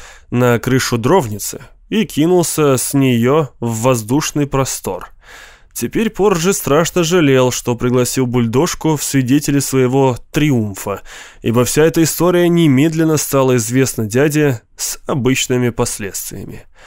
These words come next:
Чтобы уж совсем быть уверенным в том, что урок вколочен как надо, дядя на неделю отобрал у него помело,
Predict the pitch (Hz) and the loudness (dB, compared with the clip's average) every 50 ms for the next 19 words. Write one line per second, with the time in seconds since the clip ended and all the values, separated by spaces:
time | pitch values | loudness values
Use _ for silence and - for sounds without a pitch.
0 | - - - - _ _ _ - - - 185 160 160 170 165 147 - - - 165 | -20 -20 -20 -20 _ _ _ -10 -2 0 0 2 4 4 4 2 0 -2 -2 -2
1 | 151 - - - 185 170 160 151 147 143 - - 135 131 123 139 156 151 147 143 | -2 -2 -2 0 0 2 2 2 0 0 -2 -2 -2 0 2 2 2 2 2 2
2 | 139 135 127 - - - 143 143 131 - - - 127 123 127 135 139 - - - | 2 2 0 -2 0 0 0 0 0 -2 -2 -2 0 2 2 0 0 0 -4 -8
3 | - - 139 131 135 139 139 135 - - - 123 113 - 123 120 - 131 143 180 | -4 -2 0 2 2 2 2 2 0 -2 -4 -4 -2 -2 -4 -2 -2 -2 0 0
4 | 190 139 101 92 90 - - - - - - - - - - 123 120 180 220 208 | 0 0 -2 -4 -8 -10 -14 -18 -20 -20 -20 -20 -16 -8 -6 -2 2 4 4 4
5 | 160 156 160 156 151 147 139 135 131 123 117 147 175 175 151 131 127 123 - 127 | 4 2 0 2 2 2 2 2 2 2 2 2 2 4 4 2 2 2 0 -2
6 | 120 117 123 135 135 135 - - 131 127 127 123 123 127 127 123 113 117 123 123 | 0 2 2 2 2 2 0 0 0 0 2 2 2 4 2 2 2 2 0 0
7 | 131 139 139 131 113 95 - | 2 0 0 0 -2 -4 -6